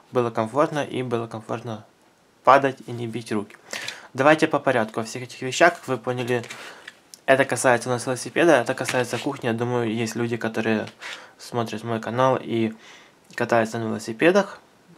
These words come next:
либо имеют отношение к кухне. Данное видео будет сопровождаться фотографиями, где я уже тестировал эти товары. Меня всегда удивляла буйная фантазия китайских дизайнеров, которые придумывают много различных, по-моему, мало полезных гаджетов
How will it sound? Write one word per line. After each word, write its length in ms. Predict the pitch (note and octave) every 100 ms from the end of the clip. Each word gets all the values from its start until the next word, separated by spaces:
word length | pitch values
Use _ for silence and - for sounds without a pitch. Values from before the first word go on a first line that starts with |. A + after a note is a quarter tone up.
| _
либо 320 | - A2+ A#2 B2
имеют 260 | A#2+ A2+
отношение 420 | A2 A#2 A#2 A2+
к 60 | A2
кухне. 300 | G#2 F#2+ -
Данное 240 | D3 D#3 D3+
видео 260 | D3 C#3+
будет 160 | C3+ C3
сопровождаться 500 | - C3 B2 C3 -
фотографиями, 640 | - B2+ A#2+ C3+ C#3+ B2+
где 260 | A#2 A#2 A#2
я 100 | A2+
уже 180 | A2 A2
тестировал 640 | A2 A2 A2 A2 G#2 G2 -
эти 280 | - A2+ A2
товары. 520 | A2 G#2+ B2 D#3+ G3 - -
Меня 260 | C#3+ E3+
всегда 240 | F3+ C3+ D3
удивляла 360 | C3+ C3+ D#3
буйная 300 | B2+ C3 C3+
фантазия 460 | C3 B2+ B2+ C3 C3+
китайских 500 | - - A#2 - A2+
дизайнеров, 540 | A#2 A#2 C#3+ D#3+ C#3
которые 420 | - A2 A2+ A#2+
придумывают 640 | A2+ A#2 A2+ A2+ A#2+ A2+ A2+
много 300 | A2+ C3+ C#3+
различных, 540 | B2 A2 A#2 - A#2
по-моему, 360 | - A2+ A2+ A#2
мало 320 | A2 A#2 C#3
полезных 460 | - A2+ A#2 A#2 A2
гаджетов 540 | A#2+ B2 B2+ A#2 A2+